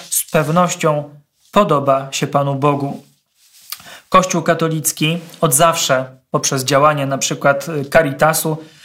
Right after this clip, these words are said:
stara się dbać o ubogich. Stara się dbać o tych, którzy naprawdę potrzebują. E, to jest codzienna dobroczynność. Oczywiście ja mam takie wrażenie, że my w Kościele katolickim mamy straszny P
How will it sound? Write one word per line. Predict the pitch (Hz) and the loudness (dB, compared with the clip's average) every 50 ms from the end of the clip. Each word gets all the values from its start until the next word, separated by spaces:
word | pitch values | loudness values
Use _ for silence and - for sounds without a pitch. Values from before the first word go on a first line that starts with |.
| - _ - | -18 _ -4
stara | - - - - 156 165 160 156 | -4 -2 2 2 4 4 4 2
się | 151 - 165 151 | 2 -2 -4 -2
dbać | 135 143 139 151 156 156 156 208 - | -2 0 2 4 2 2 0 -4 -2
o | - | -2
ubogich. | 156 147 143 139 135 147 143 139 127 135 131 - - - - _ _ _ - | 0 0 0 0 -2 -2 -2 -2 -2 -4 -6 -6 -8 -12 -14 _ _ _ -10
Stara | - - 160 151 147 139 | -2 0 0 0 2 0
się | - - 139 | -2 -4 -6
dbać | 139 135 156 151 151 156 | -2 2 2 2 2 0
o | - 170 170 | -4 -6 -4
tych, | 170 160 - | -4 -6 -8
którzy | - - - 135 143 147 | -6 -6 -6 -4 -4 -2
naprawdę | 143 135 139 165 147 139 151 147 | -2 -2 0 -2 -2 0 -2 -4
potrzebują. | 147 151 143 - - 156 151 139 143 143 139 147 170 196 208 - - - - - - - - - _ _ - | -4 -4 -4 -4 -4 -4 -2 -2 0 0 2 2 2 0 -2 -8 -12 -20 -20 -20 -20 -20 -20 -20 _ _ -4
E, | - 147 143 143 147 151 151 151 147 | -2 -2 -2 -2 -4 -6 -6 -8 -6
to | 151 156 170 160 | 0 2 2 2
jest | 160 156 156 - - - | 2 0 -4 -8 -10 -6
codzienna | - 170 151 139 196 190 180 165 156 147 | -2 -2 0 2 2 0 2 2 0 0
dobroczynność. | 143 147 143 156 147 143 - 151 139 135 131 131 131 127 131 - - - _ - - - - _ _ - | 0 -2 -2 -2 -4 -2 -2 -4 -2 -2 -2 -4 -4 -4 -6 -10 -10 -14 _ -20 -20 -20 -20 _ _ -2
Oczywiście | - 160 - 156 147 170 175 - - 170 | -2 -2 0 0 -2 -2 -2 -2 0 0
ja | 160 160 | 2 2
mam | 160 156 156 151 | 2 2 2 0
takie | 170 151 - 165 156 147 147 156 - | -2 -2 0 2 2 2 2 0 -2
wrażenie, | 160 135 147 143 143 139 135 156 165 170 165 156 151 143 139 - - - _ _ - 208 - - 160 | -4 -2 0 0 0 0 2 0 0 0 2 0 0 0 -2 -6 -14 -20 _ _ -12 -8 -6 -4 -4
że | - 147 147 | -2 -2 -2
my | 151 151 160 160 156 151 156 156 | 0 0 0 2 2 0 0 -2
w | - | -6
Kościele | - - 151 151 - - 160 151 147 | -6 -6 -6 -4 -2 -2 0 0 0
katolickim | 151 156 143 - 151 147 151 156 151 - - 165 151 147 143 143 | -2 -2 -2 -2 -2 -2 -2 -4 -4 -6 -6 -4 -4 -4 -2 0
mamy | 147 147 151 151 151 147 147 147 | 2 2 2 2 2 0 -2 -2
straszny | - - - 165 160 156 - 160 151 | -2 0 0 0 0 0 -2 -4 -6
P | 151 - 160 | -6 -4 -2